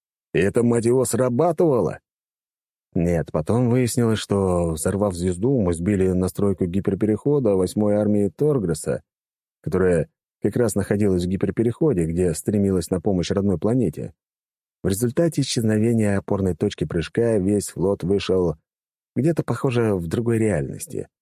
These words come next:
По крайней мере, про три сотни кораблей Торгресса больше никто никогда не слышал. Во втором же случае на далёкой-далёкой планете,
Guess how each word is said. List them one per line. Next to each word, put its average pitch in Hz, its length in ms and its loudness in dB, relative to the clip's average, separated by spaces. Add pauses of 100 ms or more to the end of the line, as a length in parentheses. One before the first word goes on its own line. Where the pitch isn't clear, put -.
(300)
По 87 80 -2
крайней 95 260 0
мере, 90 360 0 (360)
про 151 180 0
три 147 200 0
сотни 123 320 0
кораблей 107 440 0
Торгресса 110 680 0
больше 95 600 0
никто 110 480 0
никогда 98 480 0
не 90 120 0
слышал. 104 540 -2 (1120)
Во 82 120 0
втором 135 420 0
же 139 100 2
случае 131 520 0
на 98 120 2
далёкой-далёкой 90 760 0
планете, 98 640 -2